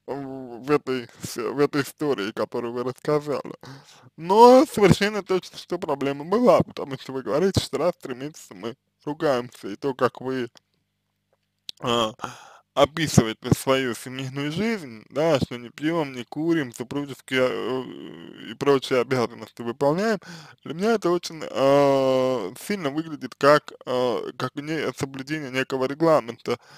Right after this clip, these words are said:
Э, то есть мне кажется, что в вашей семье,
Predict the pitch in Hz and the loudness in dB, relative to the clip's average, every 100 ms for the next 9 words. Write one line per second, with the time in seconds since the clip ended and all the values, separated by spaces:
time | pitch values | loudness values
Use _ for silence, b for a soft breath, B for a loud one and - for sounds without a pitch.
0 | B B B B - 139 143 139 135 123 | B B B B 0 4 6 8 6 4
1 | 120 - 143 131 - 135 160 160 170 185 | 0 -2 0 0 -4 -8 -6 -4 -2 -2
2 | 185 151 - 147 139 147 139 151 160 - | -2 -10 -4 6 6 6 -2 2 2 2
3 | 151 143 - 151 151 170 240 208 101 | -2 -4 -6 -10 -10 -6 0 2 2